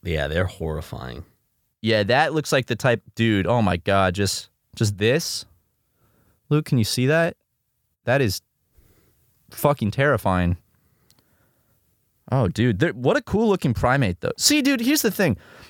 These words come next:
Speaker 2: Why did, like, you know, we all have, like, common ancestors. Why did they get to keep that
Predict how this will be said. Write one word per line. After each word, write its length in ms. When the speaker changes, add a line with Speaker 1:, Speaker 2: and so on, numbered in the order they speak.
Speaker 2:
Why 240
did, 180
like, 280
you 80
know, 100
we 140
all 180
have, 140
like, 100
common 300
ancestors. 580
Why 220
did 120
they 160
get 200
to 80
keep 320
that 280